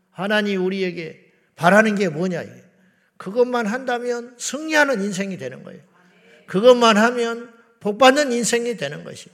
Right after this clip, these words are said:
그것만 할 수 있다면 능치 못할 일이 없지요. 능치 못할 문제가 없지요. 무엇이 문제겠습니까? 자, 하나님이 요구하시는 게 무엇이냐?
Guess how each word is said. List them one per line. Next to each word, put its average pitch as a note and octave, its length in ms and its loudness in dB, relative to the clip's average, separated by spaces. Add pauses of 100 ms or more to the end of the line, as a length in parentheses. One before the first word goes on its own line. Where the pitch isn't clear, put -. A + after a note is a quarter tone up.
(480)
그것만 A#3+ 480 0
할 A#3+ 140 -2
수 A#3+ 120 -6
있다면 A#3+ 560 -6 (880)
능치 C4 360 -2
못할 A#3 420 2
일이 G3 200 -8
없지요. D3 520 -12
능치 A3 340 -4
못할 A3+ 360 -2
문제가 A#3+ 400 -6
없지요. - 480 -12 (400)
무엇이 C4 600 -6
문제겠습니까? D3 1000 -12
자, E3 160 -2
하나님이 G3 460 0
요구하시는 E3+ 540 0
게 D#3+ 120 -4
무엇이냐? F3 760 -6